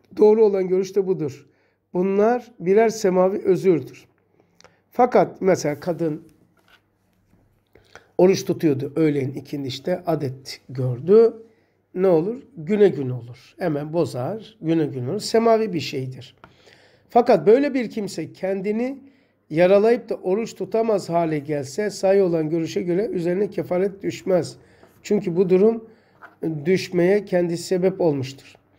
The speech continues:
Yine oruç açtıktan sonra isteyerek ve zorlayarak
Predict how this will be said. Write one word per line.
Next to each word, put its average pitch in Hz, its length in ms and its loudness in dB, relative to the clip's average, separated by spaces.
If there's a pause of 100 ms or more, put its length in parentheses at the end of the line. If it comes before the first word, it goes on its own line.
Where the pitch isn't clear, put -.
(1200)
Yine 202 580 6 (180)
oruç 202 580 0
açtıktan 196 560 0
sonra 185 260 -4 (120)
isteyerek 226 640 2
ve 190 160 0
zorlayarak 180 920 0